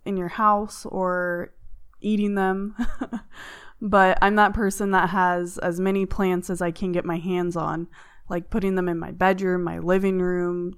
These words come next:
To me, it just makes me feel at home and just gives it, like, an earthy feel that I connect with.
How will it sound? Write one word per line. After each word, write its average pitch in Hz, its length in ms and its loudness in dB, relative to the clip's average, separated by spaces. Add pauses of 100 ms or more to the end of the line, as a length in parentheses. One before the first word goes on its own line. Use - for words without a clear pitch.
To - 140 -6
me, 190 160 0
it 185 80 -2
just 175 240 -4
makes 180 280 -4
me 180 140 -2
feel 170 540 -2
at - 160 -2
home 233 680 -2
and 170 440 -6 (500)
just 214 220 -8
gives 202 180 0
it, 202 100 -4
like, 185 140 0
an 175 140 -4 (100)
earthy 185 440 -2
feel 160 420 -2
that 160 320 -2 (460)
I 180 180 4
connect - 420 -10
with. - 320 -14